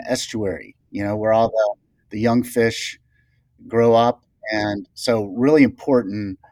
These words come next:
for the future of the oceans. And it's probably under the most,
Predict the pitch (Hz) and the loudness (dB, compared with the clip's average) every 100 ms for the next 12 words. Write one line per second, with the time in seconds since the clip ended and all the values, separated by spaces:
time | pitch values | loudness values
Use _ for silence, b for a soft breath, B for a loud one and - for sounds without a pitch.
0 | b _ _ 117 110 95 90 - 151 - | b _ _ -6 -6 -6 -10 -8 -8 -6
1 | 98 95 - 107 92 101 110 113 - 87 | -8 -8 -6 -6 -6 -6 -4 -4 -6 -10
2 | 85 - 107 107 104 - - 151 160 127 | -12 -14 -8 -8 -8 -10 0 0 2 -2
3 | 113 110 104 - _ _ _ - 135 151 | 0 -2 -6 -10 _ _ _ 0 2 2
4 | 143 120 113 113 117 110 - - | 2 0 0 0 0 -2 -6 -12